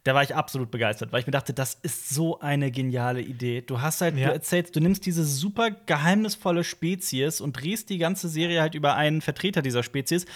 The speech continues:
Speaker 1: aber entmystifizierst das Ganze nicht, weil wir wissen ja immer noch nicht mehr über Yodas Spezies und sind trotzdem halt so hundert Prozent drin.
Speaker 2: Ja.
Speaker 1: Äh, ich fand das super geil.
Speaker 2: Aber ich find, das kann man auch so ein bisschen als, äh, Negativargument nehmen. Also, dass halt wirklich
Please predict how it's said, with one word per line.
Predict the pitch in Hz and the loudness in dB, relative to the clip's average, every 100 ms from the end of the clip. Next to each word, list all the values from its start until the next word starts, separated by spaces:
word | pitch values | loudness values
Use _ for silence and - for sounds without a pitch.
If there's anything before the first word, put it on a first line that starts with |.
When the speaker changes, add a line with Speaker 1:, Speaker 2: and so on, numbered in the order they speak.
| - - | -6 2
Speaker 1:
aber | 156 165 | 6 6
entmystifizierst | 185 202 190 185 175 143 135 - 277 311 - | 4 4 4 4 2 -2 -4 -2 0 0 2
das | 123 - | -2 0
Ganze | 107 110 113 | -2 -2 -4
nicht, | 110 117 | -4 0
weil | 135 | 2
wir | 160 | 4
wissen | 185 226 214 | 4 4 4
ja | 208 | 4
immer | 214 302 359 285 | 2 2 4 6
noch | 151 123 | 4 2
nicht | 127 117 135 | -2 -2 0
mehr | 127 117 - | 2 2 0
über | 123 120 117 | -2 0 -2
Yodas | 143 120 123 | -4 -2 -2
Spezies | - 131 - 180 175 | -2 -4 -2 -2 0
und | 175 | 0
sind | 180 180 | 0 0
trotzdem | - 233 - 226 | 0 -2 0 0
halt | 196 208 | 0 0
so | 175 165 | -4 -2
hundert | 185 202 190 185 | 0 2 0 -2
Prozent | 165 156 147 123 | -4 -2 -4 -2
drin. | 127 160 208 - - - - 143 | -2 0 -4 -12 -20 -20 -10 -2
Speaker 2:
Ja. | 135 135 | 0 0
Speaker 1:
Äh, | 120 | -2
ich | 147 | -8
fand | - 196 202 | 0 0 2
das | 151 | 0
super | 135 220 - 240 | 0 -2 -2 0
geil. | 175 113 - _ _ _ _ - | 2 0 -4 _ _ _ _ 4
Speaker 2:
Aber | 165 | 6
ich | 170 | 6
find, | 208 | 4
das | 214 214 | 2 2
kann | 214 | 2
man | 202 | 4
auch | 180 | 4
so | |
ein | 190 | 2
bisschen | 175 - 175 | 2 -2 0
als, | 160 156 151 - - - | 2 0 0 -4 -4 -4
äh, | 156 127 | -2 0
Negativargument | 135 147 135 139 135 127 123 131 123 | 0 0 0 -2 -4 -2 0 0 0
nehmen. | 123 123 135 | 0 0 0
Also, | 131 | 2
dass | 143 151 | 2 2
halt | 147 139 | 2 2
wirklich | 180 180 - | 2 0 -2